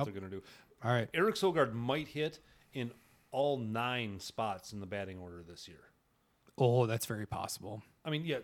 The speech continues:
Speaker 2: He's,
Speaker 1: not
Speaker 2: he's
Speaker 1: much
Speaker 2: there.
Speaker 1: second and third or fourth, but you can't tell me, eh, maybe in a sixty-game season, maybe not.
Speaker 2: Maybe
Speaker 1: In
Speaker 2: not
Speaker 1: a
Speaker 2: in the
Speaker 1: regular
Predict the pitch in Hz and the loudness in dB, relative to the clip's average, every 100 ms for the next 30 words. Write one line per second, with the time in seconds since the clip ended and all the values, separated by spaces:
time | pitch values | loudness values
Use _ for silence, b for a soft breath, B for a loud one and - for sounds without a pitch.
0 | 143 139 180 165 160 147 180 160 170 139 | -2 12 12 12 10 12 12 12 12 12
1 | 147 139 143 131 117 - 127 127 127 127 | 10 4 0 0 -2 0 2 4 2 0
2 | 139 135 107 - 123 123 123 117 - 113 | -2 -6 -8 -4 0 0 -2 -6 -6 2
3 | 127 123 - 135 127 170 147 - 156 147 | 2 0 -14 -12 -2 0 0 -2 -2 -2
4 | 127 - b - 185 185 175 - 185 185 | -4 -6 b -4 0 2 0 0 2 2
5 | 170 - - 143 170 147 143 - 151 139 | 2 0 -4 -6 -4 -4 -4 -6 -8 -6
6 | 127 123 113 104 104 123 - 147 156 160 | -4 -4 -4 -4 -4 -4 0 10 12 12
7 | 135 131 131 135 | 12 10 8 8